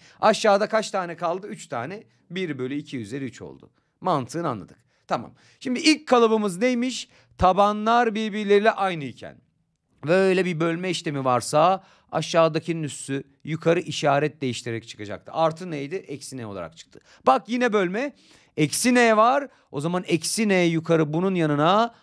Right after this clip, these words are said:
artı n olarak çıkacak. A üzeri m artı n yapacak. Hadi gel hemen bununla ilgili örneklerimize bakalım. Ondan sonra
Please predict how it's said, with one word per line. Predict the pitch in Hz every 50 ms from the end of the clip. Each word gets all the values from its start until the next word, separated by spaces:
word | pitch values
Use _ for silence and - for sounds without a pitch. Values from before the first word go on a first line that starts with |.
| _ _ -
artı | - 147 156 156 147 - - 160 147
n | 139 127 123 120
olarak | 117 120 120 113 113 107 -
çıkacak. | - - - 127 151 165 175 165 -
A | 143 147 135 120
üzeri | 113 101 87 98 90 82 85
m | 90 120 160 156 143
artı | 117 92 90 - - 123 123
n | 117
yapacak. | 110 117 98 - - 87 65 50 - _ _ _ - - - - -
Hadi | - - 208 226 226
gel | 233 233 226
hemen | 233 220 175 180 190 196 - _ -
bununla | 175 220 214 202 185 175 160
ilgili | - 185 175 156 170 175
örneklerimize | 180 190 190 180 180 165 170 160 156 143 139 131 135 143
bakalım. | 165 196 196 240 247 254 254 247 _ _ _ _ _
Ondan | - 175 196 202 208 208 202 196
sonra | - - 190 180 185 208 226 240 - -